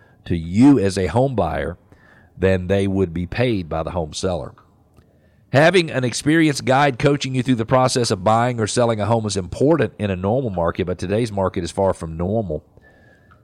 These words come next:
And as a result, an expert real estate advisor isn't just good to have by your side. They are really essential.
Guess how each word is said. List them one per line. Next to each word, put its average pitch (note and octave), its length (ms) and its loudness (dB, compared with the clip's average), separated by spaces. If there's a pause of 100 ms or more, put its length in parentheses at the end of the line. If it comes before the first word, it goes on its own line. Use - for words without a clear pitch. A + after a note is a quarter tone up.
(100)
And E2+ 140 -6
as F2+ 160 -2
a F#2+ 40 0
result, F2+ 540 2
an F#2+ 140 -2
expert G#2 260 -2
real G2+ 200 -2
estate G2 200 -2
advisor F2+ 560 0
isn't C3+ 300 -2
just G#2+ 200 -4
good G#2+ 180 -2
to F#2+ 60 -4
have G2+ 160 -2
by F#2 120 0
your E2 160 -4
side. A2 340 -4
They A2+ 200 0
are A2 200 2
really F3+ 380 -4
essential. G#2+ 840 -4